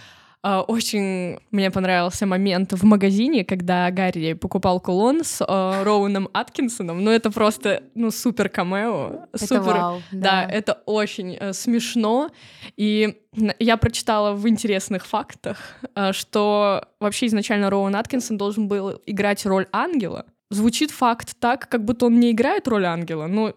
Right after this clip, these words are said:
Speaker 1: как б-, но, если честно, если смотреть фильм, то там два раза он конкретно так, э, влияет на сюжет. И в этой сцене тоже, потому что если бы он так долго не собирал этот подарок, соответственно, бы там тоже жена не подошла, и вот это вот вс-, сомнения какие бы ни закрались. В общем,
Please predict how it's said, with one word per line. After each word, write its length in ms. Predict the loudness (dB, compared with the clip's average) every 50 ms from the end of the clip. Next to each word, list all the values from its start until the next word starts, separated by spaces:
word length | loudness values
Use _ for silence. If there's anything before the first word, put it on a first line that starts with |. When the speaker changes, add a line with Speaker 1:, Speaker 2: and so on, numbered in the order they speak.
| _ -4
Speaker 1:
как 200 | -4 -2 -2 -2
б-, 80 | -4 -4 0
но, 140 | 2 2 4
если 260 | 4 2 0 -2 -2
честно, 320 | -2 -2 -2 -2 -2 -4 -6
если 160 | -4 -4 -6
смотреть 340 | -4 -2 -2 -2 -2 -4 -6
фильм, 380 | -4 -4 -2 -2 -2 -4 -8 -8 -6
то 140 | -4 -4 -2
там 240 | 0 0 0 0 0
два 200 | 2 2 2 2 2
раза 440 | 2 2 2 2 2 2 0 0 0
он 240 | -2 -2 -2 -2 -2
конкретно 600 | -4 -4 -4 -4 -4 -4 -4 -2 -4 -6 -6 -4
так, 300 | -4 -6 -6 -6 -8 -8
э, 420 | -6 -4 -4 -4 -4 -6 -6 -8 -8
влияет 680 | -4 0 0 2 2 4 2 2 2 0 -2 -6 -6 -4 -2
на 120 | -2 -2
сюжет. 540 | -2 -2 -4 -2 0 0 -2 -2 -6 -12 _ _ -20 -20 -20 -20 -20 _ _ _ _ -4
И 320 | -2 0 0 0 0 2
в 40 | 0
этой 180 | 0 0 0 -2
сцене 400 | -2 0 0 0 2 2 0 0
тоже, 340 | 0 0 0 0 0 -4 -6
потому 320 | -10 -10 -10 -8 -6 -6
что 160 | -6 -6 -6 -6
если 200 | -6 -6 -6 -6
бы 60 | -4
он 80 | -2
так 160 | -2 -4 -2 -2
долго 240 | -2 0 0 2
не 80 | 0 0
собирал 380 | 0 -2 -4 -4 -2 -2 -2 -4
этот 180 | -6 -8 -8 -6
подарок, 460 | -6 -4 -2 -2 -4 -4 -6 -8 -10 -12
соответственно, 500 | -14 -12 -8 -8 -8 -6 -4 -6 -6 -6
бы 160 | -6 -8 -8
там 400 | -6 -6 -8 -8 -8 -12 -12 -8
тоже 240 | -8 -6 -6 -6 -6
жена 280 | -6 -6 -6 -4 -6
не 100 | -6 -8
подошла, 600 | -10 -10 -10 -12 -10 -6 -4 -2 0 0 0 0 -2
и 40 |
вот 160 | -2 -4 -6 -8
это 160 | -8 -8 -10
вот 120 | -10 -10 -12
вс-, 140 | -14 -12 -6
сомнения 600 | -4 0 2 4 4 6 6 6 6 4 4 2
какие 220 | 0 -2 -4 -4 -2
бы 100 | -2 0
ни 100 | -2 -2
закрались. 560 | -2 -4 -6 -6 -6 -4 -4 -4 -6 -6 -6
В 40 | -8
общем, 420 | -8 -8 -8 -6 -4 -4 -4 -6